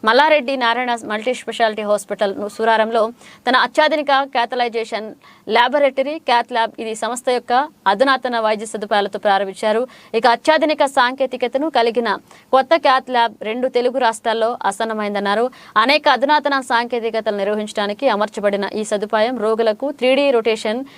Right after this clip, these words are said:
angiography for percutaneous inter-, interventions, త్రీ డీ ఆర్ఏ, ఆప్టికల్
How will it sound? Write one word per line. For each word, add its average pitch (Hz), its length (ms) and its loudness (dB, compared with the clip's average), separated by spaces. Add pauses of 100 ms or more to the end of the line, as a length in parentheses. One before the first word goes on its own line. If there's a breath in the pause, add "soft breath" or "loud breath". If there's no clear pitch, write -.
(680 loud breath)
angiography 269 800 2
for 285 140 4 (600 soft breath)
percutaneous 269 680 2 (320)
inter-, 262 340 0 (640)
interventions, 269 760 2 (460)
త్రీ 277 120 2 (140)
డీ 330 60 0 (340)
ఆర్ఏ, 254 260 2 (260)
ఆప్టికల్ 269 480 0